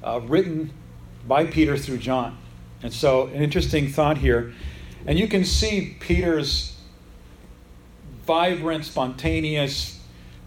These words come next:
powerful, um, lively vocabulary coming through in the book of Mark, 'cause you see words like astonishment and immediately, and, and, uh, everyone was,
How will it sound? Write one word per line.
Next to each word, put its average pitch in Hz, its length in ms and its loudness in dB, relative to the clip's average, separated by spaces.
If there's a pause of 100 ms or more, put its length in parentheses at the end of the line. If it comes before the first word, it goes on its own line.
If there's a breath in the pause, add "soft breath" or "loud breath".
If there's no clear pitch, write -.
(120)
powerful, 151 920 2 (640 loud breath)
um, 120 540 0 (1040)
lively 131 1080 0
vocabulary 131 680 2
coming 147 380 -2
through 139 400 2
in 107 100 -8
the 110 80 -12
book 110 300 -6
of 101 100 -10
Mark, 117 300 -8
'cause 113 120 -10
you 156 120 -4
see 165 180 2
words 143 320 2
like 123 180 -2
astonishment 143 920 -4
and 113 120 -8
immediately, 147 840 0
and, 123 180 -2 (640 loud breath)
and, 123 280 0
uh, 123 240 4
everyone 160 460 2
was, 131 540 2